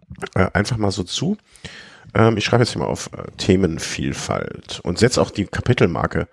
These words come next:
die wir eben sträflich vergessen haben. Ähm, hier mal so einfach, äh, bim, bim, bim, bim.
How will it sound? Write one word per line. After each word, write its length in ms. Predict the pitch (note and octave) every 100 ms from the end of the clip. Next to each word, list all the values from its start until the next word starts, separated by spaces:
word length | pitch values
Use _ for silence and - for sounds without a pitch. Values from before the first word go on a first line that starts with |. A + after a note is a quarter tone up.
| - - - -
die 100 | F2+
wir 120 | -
eben 180 | - D#2
sträflich 460 | - D#2+ - -
vergessen 480 | - C#2+ - - D#2
haben. 240 | D2 - _ _ _ _ _ _ _ _ _ -
Ähm, 540 | - - - - -
hier 180 | - G1+
mal 160 | - -
so 140 | - -
einfach, 720 | - - - - - _ _
äh, 200 | - - - _
bim, 200 | - -
bim, 200 | - - -
bim, 160 | -
bim. 460 | - - E3 F3